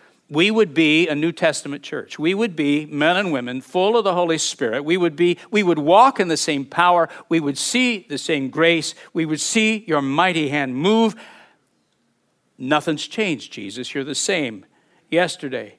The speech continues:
and today and forever.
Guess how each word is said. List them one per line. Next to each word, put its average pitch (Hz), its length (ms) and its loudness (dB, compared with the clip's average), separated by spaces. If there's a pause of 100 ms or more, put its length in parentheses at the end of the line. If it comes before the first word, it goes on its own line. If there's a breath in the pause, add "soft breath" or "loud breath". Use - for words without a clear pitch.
(640)
and 135 180 -2
today 117 500 -4 (840)
and 120 180 -8
forever. 110 480 -8